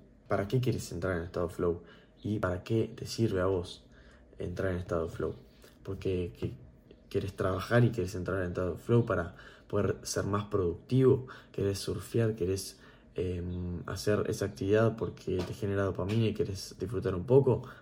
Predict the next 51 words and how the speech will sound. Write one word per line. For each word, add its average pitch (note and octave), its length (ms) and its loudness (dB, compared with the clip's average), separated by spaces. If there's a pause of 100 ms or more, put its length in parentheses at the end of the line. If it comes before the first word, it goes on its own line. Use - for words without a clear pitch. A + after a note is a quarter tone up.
Bueno, F2 220 -2 (200)
eh, A#2 180 6
ahí A#2+ 180 8
está C3+ 200 6
el A#2+ 60 10
objetivo F#2 520 2
y G2+ 100 2
eso G#2+ 180 0
es G#2+ 60 0
lo G2+ 140 0
que F#2 260 -2 (320)
tenemos G2+ 260 -2
que G2+ 100 -2
encontrar G#2 680 4 (560)
para F#2 240 2
entrar F#2 300 2
en F#2 60 -2
estado F#2 260 0
de - 40 -4
flow. G#2 280 2 (440)
Porque - 340 -4
si F2+ 200 -4
tenemos B2 460 4
claridad G#2+ 320 6
de G#2+ 80 6
objetivos, B2 560 6 (240)
es D3 160 0
mucho D#3 440 2
más B2 140 6
fácil A#2+ 240 2
entrar G2 260 -2
en F2 60 -4
estado E2+ 240 -4
de - 60 -6
flow. C#2 200 -6 (400)
Por G2+ 120 4
eso A#2 100 8
es A#2+ 220 4
uno B2+ 200 10
de G#2 80 10
los G2 100 2
cuatro G#2 260 8
desencadenantes. E2+ 720 0 (300)
El C3 140 12
otro D#3 180 12
desencadenante, A2+ 760 6
que B2 100 -2
es G#2+ 80 -2
la G#2 120 4
retroalimentación G#2+ 920 4
inmediata, G#2+ 600 2